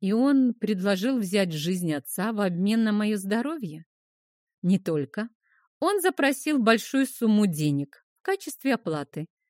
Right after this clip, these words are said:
и маленькую жертву, кровь за кровь. Я не колебалась.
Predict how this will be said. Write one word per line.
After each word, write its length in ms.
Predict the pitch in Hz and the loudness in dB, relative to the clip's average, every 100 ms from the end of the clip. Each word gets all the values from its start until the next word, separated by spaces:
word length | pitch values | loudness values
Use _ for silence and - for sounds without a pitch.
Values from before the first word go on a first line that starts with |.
| _ - | _ 2
и 160 | 254 | 6
маленькую 640 | 220 196 180 220 262 294 226 | 8 8 4 4 2 0 -2
жертву, 560 | 139 143 - - 160 185 _ _ | -2 -4 -6 -10 -10 -12 _ _
кровь 260 | - 285 381 | -4 -2 -2
за 200 | 190 214 | 0 0
кровь. 360 | - 160 156 _ _ _ _ _ - | 0 -4 -6 _ _ _ _ _ -8
Я 280 | 170 175 247 | 0 4 6
не 120 | 254 | 4
колебалась. 880 | 247 214 214 175 151 139 143 220 | 2 2 2 2 0 -2 -4 -8